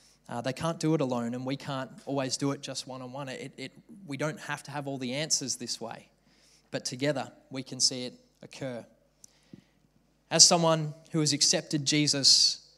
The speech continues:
engages with that local church, they'll be taught, they'll be potentially baptized. Those things that are within the Great Commission that it says, "These things, you know, teach them, baptize them," those things naturally begin to occur as the disciple engages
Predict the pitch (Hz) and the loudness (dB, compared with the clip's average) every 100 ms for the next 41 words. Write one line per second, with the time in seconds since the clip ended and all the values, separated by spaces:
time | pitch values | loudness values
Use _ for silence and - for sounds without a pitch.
0 | _ _ _ _ 135 131 147 165 160 147 | _ _ _ _ -10 2 6 6 6 4
1 | 139 139 - 123 139 131 127 - 120 120 | 2 0 -4 -4 -4 -4 -6 -6 -6 -6
2 | - - - - _ _ _ _ _ _ | -8 -10 -12 -20 _ _ _ _ _ _
3 | _ 135 131 - 156 160 170 - _ _ | _ -4 0 0 2 2 0 -6 _ _
4 | _ _ _ _ _ 120 113 107 - - | _ _ _ _ _ -8 -6 -8 -12 -16
5 | 139 143 - 131 135 151 - 151 151 151 | -8 -6 -4 -2 2 2 2 0 0 0
6 | 147 - - _ _ _ _ _ _ _ | -2 -6 -12 _ _ _ _ _ _ _
7 | _ _ - 160 - 175 170 160 156 143 | _ _ 0 6 6 6 4 4 4 2
8 | 131 - - 160 143 156 160 143 147 139 | 0 -4 -12 -4 2 2 2 2 0 0
9 | - 143 - 127 117 117 - 131 113 143 | -4 -2 0 -2 -4 0 0 0 0 2
10 | 151 - 151 143 110 - - - - _ | 6 6 4 -2 0 2 2 0 -12 _
11 | 127 131 135 - 156 156 - 120 113 _ | -8 -8 -6 2 2 4 0 -4 -10 _
12 | 135 151 - 131 131 123 117 - - 151 | 0 0 -2 -2 0 -2 -6 -12 2 6
13 | 180 - 170 147 143 160 160 170 151 135 | 6 6 4 0 2 0 0 0 0 0
14 | 135 143 139 135 117 - 143 143 131 127 | -2 -4 -6 -6 -8 -4 0 0 2 0
15 | - 120 123 120 135 - 135 123 120 127 | 0 0 2 4 2 0 -6 -2 0 0
16 | 120 113 - | -2 0 0